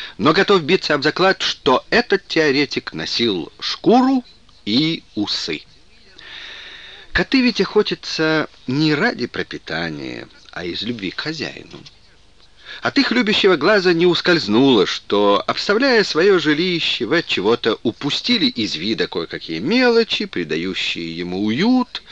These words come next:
и заботливые животные по мере сил исправляют ваше упущение. Они любят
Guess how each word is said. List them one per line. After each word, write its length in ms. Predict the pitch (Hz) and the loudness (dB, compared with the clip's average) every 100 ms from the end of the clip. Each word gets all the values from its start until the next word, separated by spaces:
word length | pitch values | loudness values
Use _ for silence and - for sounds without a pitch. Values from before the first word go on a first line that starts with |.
| - - - | -14 -12 -10
и 140 | - 107 | -4 0
заботливые 580 | 117 117 - 123 104 95 | 2 4 2 4 4 4
животные 720 | 90 82 85 - 113 147 185 - - | 2 -2 -4 -2 0 0 0 -6 -10
по 80 | 80 | -6
мере 340 | 78 151 117 | 0 0 0
сил 460 | - - 78 98 135 - - | -4 -8 -6 -4 -6 -10 -6
исправляют 880 | 92 - 160 80 67 80 143 - - - | -6 -2 -2 -2 -4 -2 -4 -6 -16 -18
ваше 480 | 147 165 - - 196 | -4 -2 -2 -2 -4
упущение. 960 | 196 - 240 - - - - 147 - - _ _ _ - - - | -4 -8 -6 -4 -4 -6 -8 -14 -16 -20 _ _ _ -18 -16 -8
Они 320 | - 135 269 | 0 4 6
любят 460 | 269 262 277 220 233 | 8 6 4 2 -2